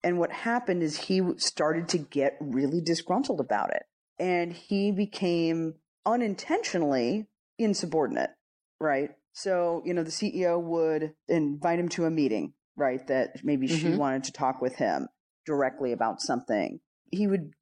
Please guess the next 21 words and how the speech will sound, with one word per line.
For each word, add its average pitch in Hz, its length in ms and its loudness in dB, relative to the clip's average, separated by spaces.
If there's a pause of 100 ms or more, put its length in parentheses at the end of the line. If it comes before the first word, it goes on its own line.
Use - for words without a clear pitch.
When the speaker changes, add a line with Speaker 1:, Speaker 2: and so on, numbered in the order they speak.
Speaker 1:
have 170 260 2
the 175 120 0
avoidance 156 800 -2
approach. - 440 -2
He 170 60 0
would 156 120 0
say, 151 240 0
"Oh, 160 180 0
you 185 100 -2
know, 175 200 0
I 170 120 0
have 151 120 0
another, 143 300 0 (240)
I 151 100 2
have 147 100 2
a 135 40 -6
client 233 320 -2
meeting 214 220 0
at 190 100 -2
this 175 120 -4
time. 180 560 0